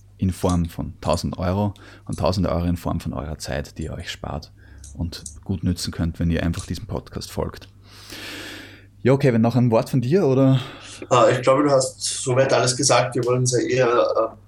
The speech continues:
Speaker 2: spezifisch halten in dieser Folge. Also, falls ihr Fragen habt, stellt sie uns natürlich, aber ich glaube, sonst hast du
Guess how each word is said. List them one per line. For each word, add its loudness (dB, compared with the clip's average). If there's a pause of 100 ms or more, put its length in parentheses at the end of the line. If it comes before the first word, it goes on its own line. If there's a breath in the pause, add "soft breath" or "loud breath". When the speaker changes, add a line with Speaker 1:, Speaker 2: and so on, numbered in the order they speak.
(120)
Speaker 2:
spezifisch -2
halten 2
in -2
dieser -2
Folge. 2
Also, -6
falls 0
ihr 4
Fragen 2
habt, 0 (180 loud breath)
stellt 0
sie 0
uns -2
natürlich, 0
aber 2
ich -18
glaube, -2
sonst -8
hast -2
du -4